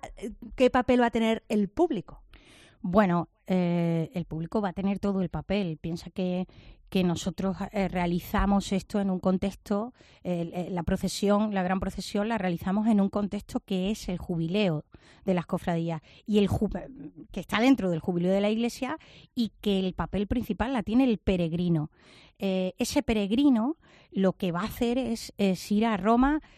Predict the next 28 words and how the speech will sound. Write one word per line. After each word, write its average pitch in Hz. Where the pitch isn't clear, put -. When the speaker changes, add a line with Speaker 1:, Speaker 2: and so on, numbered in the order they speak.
Speaker 2:
eh, -
ya 156
no 220
solo 220
para, 170
para 165
ir 185
a, 175
a 170
ver 170
la 170
procesión. 185
O 156
sea, 165
no 175
olvidemos 196
que 185
el 175
acto 185
fundamental 190
y 180
más 185
importante 180
del 180
jubileo 190
es, -
eh, 175
pasar, 196